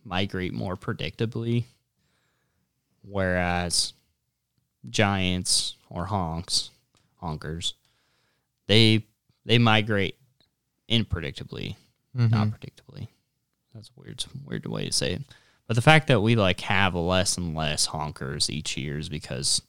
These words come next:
Speaker 1: we have less and less winter each year. And it's just weird how that correlates where it's like, wow, that really makes a lot of sense now. It's like, son of a gun.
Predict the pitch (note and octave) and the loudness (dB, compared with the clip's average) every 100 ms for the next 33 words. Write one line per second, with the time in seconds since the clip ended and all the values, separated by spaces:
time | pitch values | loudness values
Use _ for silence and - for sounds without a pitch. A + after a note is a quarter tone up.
0 | _ _ _ _ _ - F#2 D#2 D2+ E2 | _ _ _ _ _ -4 -2 -2 -2 -2
1 | D2+ - C#2+ C#2+ D2 D2 - - - - | 0 0 -2 -6 -6 0 0 0 -4 -8
2 | F2+ B1 D2 C#2 C2+ - G1+ C2+ - - | -8 -6 -8 -6 -6 -6 -8 -10 -12 -18
3 | _ _ _ _ _ _ _ _ _ _ | _ _ _ _ _ _ _ _ _ _
4 | _ _ G2+ A2+ - C#3 - B2+ A2+ A2 | _ _ 6 6 8 6 8 6 8 6
5 | G2 - B2+ B2 G#2+ G2 F#2+ - G#2 F#2 | 4 4 4 6 6 4 4 2 2 0
6 | F2+ - E2+ D#2 - - - _ _ _ | 2 0 0 -4 -6 -18 -20 _ _ _
7 | _ _ _ _ _ _ _ _ _ _ | _ _ _ _ _ _ _ _ _ _
8 | - _ _ _ _ _ _ _ _ _ | -20 _ _ _ _ _ _ _ _ _
9 | _ _ - A2 A#2+ - D#2+ D#2 F2+ F#2 | _ _ -4 2 2 2 -4 -4 -2 -2
10 | G2 - G#2 A2 - C#3 B2+ - - - | -4 -4 -2 0 2 2 -2 -4 -10 -12
11 | _ _ _ _ _ _ - - - - | _ _ _ _ _ _ -10 -8 -2 2
12 | - A#2 B2 B2 A2+ E2+ | 2 2 0 0 0 -2